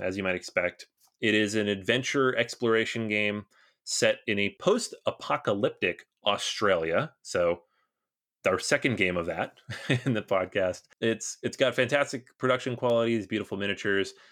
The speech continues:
big sprawling board. You're playing in these different adventures, very plot-based. It's not the kind of game the B G A would cover, just, you know,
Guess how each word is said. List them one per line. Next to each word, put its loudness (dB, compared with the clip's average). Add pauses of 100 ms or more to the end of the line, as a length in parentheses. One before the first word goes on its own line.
(320)
big 0
sprawling 2
board. 2 (120)
You're -6
playing 2
in 0
these -2
different -2
adventures, 0
very -2
plot-based. -4 (300)
It's 0
not 0 (320)
the 0
kind -2
of 0
game 0
the -2
B 2
G 2
A 2
would -2
cover, 0
just, -8
you -6
know, -2